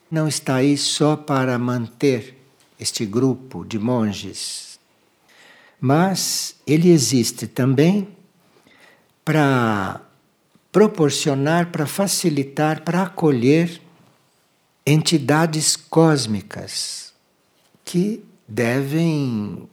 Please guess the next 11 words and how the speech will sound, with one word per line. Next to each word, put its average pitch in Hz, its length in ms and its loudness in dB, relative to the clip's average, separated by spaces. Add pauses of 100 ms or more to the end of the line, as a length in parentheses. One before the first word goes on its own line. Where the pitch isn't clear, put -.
(460)
estar 156 400 0
no 160 140 -2
planeta. 143 680 -4 (1500)
Então 185 240 2
não 202 160 4
é 165 80 6
um 151 40 2
monastério 135 600 0
só 170 300 2
de 160 160 0
monges 131 800 -4